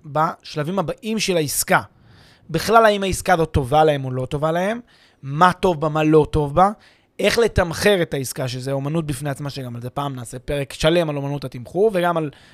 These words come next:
משא ומתן, שגם על זה נעשה פעם פרק. איך לתמחר את העסקה, איך לגשת למשא ומתן, זה הרבה מאוד שבבי מידע שאפשר לדלות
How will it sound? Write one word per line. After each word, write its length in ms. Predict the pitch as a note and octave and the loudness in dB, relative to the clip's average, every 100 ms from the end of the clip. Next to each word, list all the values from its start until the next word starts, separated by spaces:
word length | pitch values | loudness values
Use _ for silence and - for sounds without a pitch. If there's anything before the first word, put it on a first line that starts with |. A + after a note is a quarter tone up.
| _ | _
משא 240 | D#3 D#3 G3 | -4 2 4
ומתן, 340 | E3+ D#3 F3+ | 4 2 0
שגם 200 | D#3 D3 | -2 -8
על 80 | B2 | -4
זה 100 | C3+ | -2
נעשה 240 | D3 F3 | -2 -4
פעם 200 | E3+ F3+ | -6 -6
פרק. 400 | E3+ A3 D4 D#4 - - - - _ _ _ _ _ _ | -4 -2 -2 -4 -10 -20 -20 -20 _ _ _ _ _ _
איך 180 | B3 C4+ | 4 6
לתמחר 440 | B3 - C#3 A3 B3 | 4 0 4 6 6
את 80 | |
העסקה, 300 | A#3+ A3+ G#3+ - | 2 0 -4 -2
איך 200 | A#3 G3+ | 0 0
לגשת 340 | E3+ F#3 F3+ | 2 2 2
למשא 280 | D#3+ D3 E3 | 0 0 -2
ומתן, 500 | D3+ C3+ - A3+ B3 - | -2 -2 2 2 0 -6
זה 160 | C#3 F3+ | -12 -10
הרבה 440 | D#3 C#3 D#3+ D4+ | -8 4 10 10
מאוד 420 | D#4 C4 B3 A#3+ | 8 -2 2 2
שבבי 680 | F#3 - D#3+ D#3+ C3+ G#3+ A3+ | 2 -4 -2 -2 2 4 4
מידע 560 | F#3+ D3 C#3+ D3 E3+ C4 - _ _ | 0 -2 0 2 2 0 -4 _ _
שאפשר 440 | - E3 D3+ G#3 A3 | -6 -4 2 4 4
לדלות 600 | F#3+ C3 D#3 A3+ - | 2 0 4 4 2